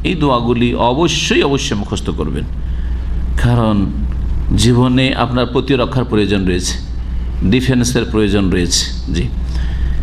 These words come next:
"আল্লাহুম্মা ইন্নী আউযু বিকা মিন জাওয়ালি নি'মাতিকা ওয়া তাহাওয়ালি আফিয়াতিকা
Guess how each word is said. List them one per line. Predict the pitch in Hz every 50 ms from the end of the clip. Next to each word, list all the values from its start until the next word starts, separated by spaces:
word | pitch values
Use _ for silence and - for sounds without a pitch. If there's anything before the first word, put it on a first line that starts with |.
| - - - -
"আল্লাহুম্মা | 135 135 139 135 143 147
ইন্নী | 139 143 139
আউযু | 135 131 139 131 139
বিকা | 139 135 123 139
মিন | 135 131
জাওয়ালি | 120 131 131 131 131 131 127 127
নি'মাতিকা | 123 131 131 123 120 120 120 120 113 92 - 92
ওয়া | 80 78 - - - - - - - -
তাহাওয়ালি | 92 117 107 113 131 123 117 120 123 120 117
আফিয়াতিকা | 110 110 117 113 110 127 123 110 101 - 107 95 - 90